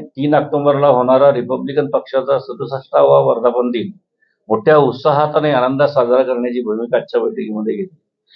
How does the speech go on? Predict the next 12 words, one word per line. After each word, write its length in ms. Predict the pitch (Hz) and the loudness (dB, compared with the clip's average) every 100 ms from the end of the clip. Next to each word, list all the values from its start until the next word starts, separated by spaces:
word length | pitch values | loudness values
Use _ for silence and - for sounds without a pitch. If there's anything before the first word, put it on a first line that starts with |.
| _ _ 135 | _ _ 2
त्यासोबतच 720 | 143 143 127 147 147 123 - - _ _ _ _ _ - | 4 4 2 2 2 0 -2 -18 _ _ _ _ _ -14
पश्चिम 300 | - - 156 | -10 -4 0
महाराष्ट्रामध्ये 800 | 151 139 143 139 156 156 147 147 143 | 2 2 2 2 2 2 2 0 0
विधानसभेच्या, 720 | 123 143 143 143 143 143 151 | 0 0 0 0 0 0 -2
येणाऱ्या 380 | 131 131 135 156 | 2 2 4 4
विधानसभेच्या 720 | 160 139 147 147 143 143 160 | 4 4 2 2 -2 0 0
निवडणुकीमध्ये 760 | 156 147 143 135 123 117 95 92 95 _ _ _ _ _ _ _ 113 | 0 0 0 0 -2 -2 -2 -4 -6 _ _ _ _ _ _ _ -2
रिपब्लिकन 540 | 107 123 131 165 165 | 2 2 4 4 4
पक्षाची 480 | 147 143 156 151 160 | 2 2 2 2 0
भूमिका 580 | 135 127 131 131 135 117 - - _ _ _ _ _ _ - | 2 2 2 4 4 2 -2 -16 _ _ _ _ _ _ -8
मित्रपक्ष 520 | 120 143 175 170 165 | -2 2 2 2 2
म्हणून, 460 | 170 156 147 131 | 4 4 4 2